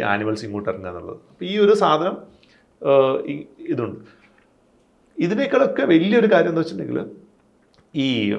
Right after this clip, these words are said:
കണക്കുകൾ, ഏഹ്, എപ്പോഴും നമുക്ക് ഈ ഡാറ്റ എന്ന് പറയുന്ന സാധനം, ഏഹ്, ആൾക്കാർക്ക് തോന്നിയ പോലെ പറയുന്ന കാര്യങ്ങളാണ്. ഇപ്പം, ഏഹ്,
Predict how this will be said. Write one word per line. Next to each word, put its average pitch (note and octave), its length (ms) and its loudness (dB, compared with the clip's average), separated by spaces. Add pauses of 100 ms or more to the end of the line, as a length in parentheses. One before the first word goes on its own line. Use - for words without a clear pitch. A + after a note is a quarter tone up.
(380)
കണക്കുകൾ, G#3 560 4 (560)
ഏഹ്, B2+ 120 0 (120)
എപ്പോഴും C#3 380 2
നമുക്ക് A#2 280 -6 (360)
ഈ - 20 -6 (480)
ഡാറ്റ A#2+ 260 2 (140)
എന്ന് D#3+ 140 -2
പറയുന്ന C#3 220 0
സാധനം, B2 280 -4 (280)
ഏഹ്, A#2 120 -8 (180)
ആൾക്കാർക്ക് A2+ 480 -2
തോന്നിയ B2 400 -2
പോലെ A2+ 220 4
പറയുന്ന G#2 380 -6
കാര്യങ്ങളാണ്. F2 380 -16 (720)
ഇപ്പം, D#3+ 180 2 (300)
ഏഹ്, A#2+ 240 0